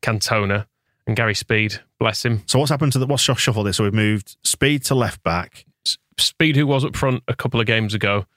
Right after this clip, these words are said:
Speaker 1: was back in midfield. Now he's at left back.
Speaker 2: Right.
Speaker 1: With Cantona
Speaker 2: Up front.
Speaker 1: stuck up front. Rod Wallace on the wing.
Speaker 2: So Wallace playing off him now on the
Speaker 1: Which,
Speaker 2: left
Speaker 1: fair
Speaker 2: hand
Speaker 1: to
Speaker 2: side.
Speaker 1: say, isn't terrible, 'cause Gary Speed can play anywhere pretty much from what, what we've seen of him.
Speaker 2: Hmm.
Speaker 1: And Wallace is, he-, he's kinda got the skill set of a winger, hasn't he?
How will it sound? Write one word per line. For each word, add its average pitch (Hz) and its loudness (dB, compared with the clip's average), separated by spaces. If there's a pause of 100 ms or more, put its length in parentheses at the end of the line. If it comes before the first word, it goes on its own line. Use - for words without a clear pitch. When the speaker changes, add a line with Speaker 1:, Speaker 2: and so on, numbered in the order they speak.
(280)
Speaker 1:
was 107 -2
back - -4
in 117 -2
midfield. 101 -2
Now 120 2
he's 110 -2
at - -4
left 107 -2
back. - -4 (160)
Speaker 2:
Right. 95 2 (280)
Speaker 1:
With 107 -4
Cantona 104 0 (180)
Speaker 2:
Up 117 -2
front. 104 0
Speaker 1:
stuck - -2
up - -4
front. 104 -2 (400)
Rod 107 -2
Wallace 98 -2
on 98 2
the 95 2
wing. 92 0
Speaker 2:
So - 0
Wallace 95 2
playing 92 0
off 87 0
him 90 0
now 85 4
on 85 2
the - 2
Speaker 1:
Which, - 2
Speaker 2:
left - -4
Speaker 1:
fair 349 2
Speaker 2:
hand 240 2
Speaker 1:
to - - (100)
Speaker 2:
side. - -2
Speaker 1:
say, - 2
isn't 180 0
terrible, 113 0
'cause 107 -4
Gary 131 0
Speed 113 -2
can 107 -6
play 107 0
anywhere 95 -2
pretty - -6
much 95 -4
from 98 -4
what, - -6
what 110 -2
we've 101 -2
seen 98 0
of 92 -2
him. 92 0
Speaker 2:
Hmm. 98 2 (200)
Speaker 1:
And 175 2
Wallace 135 0
is, 95 -4 (400)
he-, - -6
he's 175 -2
kinda 127 0
got 95 -4
the 107 -4
skill 98 -2
set 95 -2
of 98 -2
a 101 0
winger, 107 2
hasn't 107 0
he? - -10